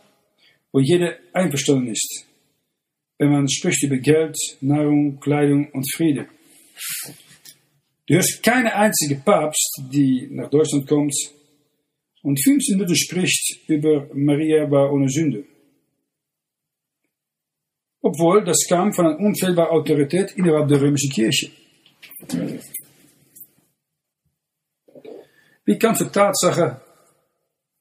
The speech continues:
beschreiben, wenn du auch noch rechnen musst mit Muslimen, die nach dem Koran gehen, Katholiken, die nach Marx und der Papst gehen, Protestanten, die nach Marx und ein Zehntel des Neuen Testaments gehen, Wissenschaftler, die nach Darwin und Mendel gehen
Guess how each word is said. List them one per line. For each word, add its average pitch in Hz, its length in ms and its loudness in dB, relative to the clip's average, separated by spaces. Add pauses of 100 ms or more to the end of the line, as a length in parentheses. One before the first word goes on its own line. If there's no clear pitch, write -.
(320)
beschreiben, 147 720 0 (480)
wenn 151 140 2
du 143 120 -2
auch 208 200 2
noch 147 180 0
rechnen 143 340 2
musst 165 260 0
mit 143 200 2 (160)
Muslimen, 151 580 0
die 220 120 -8
nach - 160 -12
dem - 100 -8
Koran 269 320 -2
gehen, 254 240 -4 (840)
Katholiken, 160 600 2
die 147 100 4
nach 127 180 -2
Marx 139 340 0
und 123 80 -4
der 113 60 -10
Papst 131 360 -4
gehen, 208 280 -4
Protestanten, 180 500 0
die 147 80 4
nach - 180 -2
Marx 139 400 -2
und - 320 -6
ein 135 120 -6
Zehntel 143 260 2
des 120 120 -6
Neuen 123 180 -4
Testaments 120 480 -2
gehen, 175 280 -2 (1400)
Wissenschaftler, 175 440 0
die 147 80 4
nach 131 200 -2
Darwin 151 320 2
und 123 160 -2
Mendel 160 300 0
gehen 196 360 -2